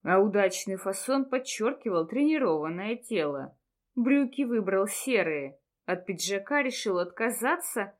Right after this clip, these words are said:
и придал себе несколько небрежный вид, оставив несколько пуговиц расстегнутыми.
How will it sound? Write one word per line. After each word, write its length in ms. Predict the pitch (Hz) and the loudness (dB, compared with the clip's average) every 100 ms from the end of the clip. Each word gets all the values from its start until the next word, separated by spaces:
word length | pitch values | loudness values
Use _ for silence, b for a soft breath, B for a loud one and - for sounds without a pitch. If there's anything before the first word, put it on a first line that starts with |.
| _ | _
и 80 | - | -6
придал 540 | 220 226 214 180 226 269 | 0 2 2 4 2 0
себе 340 | - 220 208 | -2 -4 -4
несколько 560 | 202 220 240 320 302 339 | -4 -4 -4 -6 -2 2
небрежный 720 | 240 180 180 175 175 196 208 | 2 2 2 0 -2 -6 -6
вид, 320 | 196 151 - _ _ | -4 -6 -8 _ _
оставив 640 | 214 226 - 214 180 180 | -4 -2 0 0 0 -2
несколько 520 | 208 196 196 220 208 214 | -6 -8 -6 -4 -4 -6
пуговиц 560 | 214 208 175 170 170 | -4 -4 -2 -4 -4
расстегнутыми. 1000 | 214 165 - 220 156 147 147 156 151 143 | -4 -4 -2 0 0 -2 -8 -8 -8 -10